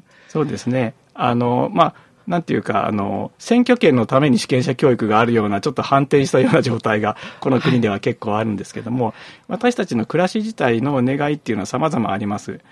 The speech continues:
Speaker 1: えー、豊かで、えー、年金もたくさんあって、えー、なんていうか、幸せな生活を送りたいっていうことを皆さん考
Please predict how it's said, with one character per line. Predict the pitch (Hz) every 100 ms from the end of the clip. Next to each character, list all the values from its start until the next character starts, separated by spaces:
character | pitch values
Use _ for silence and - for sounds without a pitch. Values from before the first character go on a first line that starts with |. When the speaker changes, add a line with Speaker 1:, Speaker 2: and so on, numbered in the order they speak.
| - _
Speaker 1:
え | 113 107 107 107 - -
ー、 | -
豊 | 143 120 107
か | 113
で、 | 156 139 - _
え | - 104 101
ー、 |
年 | 117 117
金 | 110 113
も | 110
た | 107
く | -
さ | 120
ん |
あ | 127
っ |
て、 | - 107 98 - - -
え | - 110 101
ー、 |
な | 101
ん |
て | -
い | -
う |
か、 | - -
幸 | - - 123
せ | 123
な | 165 143 - -
生 | - 123
活 | 117 123
を |
送 | 107 131
り | 143
た | 180
い |
っ | 180
て | - -
い |
う | 104
こ | 104
と | 104
を | 101
皆 | 113
さ | 117
ん |
考 | 104